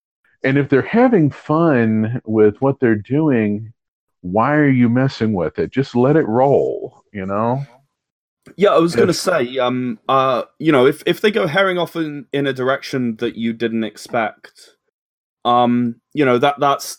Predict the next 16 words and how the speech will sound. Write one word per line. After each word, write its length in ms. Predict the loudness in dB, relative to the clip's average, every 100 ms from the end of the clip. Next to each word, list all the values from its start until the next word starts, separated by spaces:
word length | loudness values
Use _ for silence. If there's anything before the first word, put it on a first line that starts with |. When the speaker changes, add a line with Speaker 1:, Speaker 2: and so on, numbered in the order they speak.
| -4
Speaker 2:
that's 340 | -2 -2 0
where 140 | 0
you 180 | 0 -2
can 300 | -8 -6 -2
end 160 | 0 0
up 180 | -2 -6
in 120 | -8
problems 480 | -6 -6 -6 -8 -4
with 160 | -2
a, 220 | 0 -2
with 180 | -4 -4
a 40 | -6
fully 300 | -4 -4 -2
written 340 | -6 -6 -6
module. 460 | -6 -6 -6 -8 -10 _ _ _ _ _ _ _ _ _ _ 0
Um, 580 | 2 4 4 2 0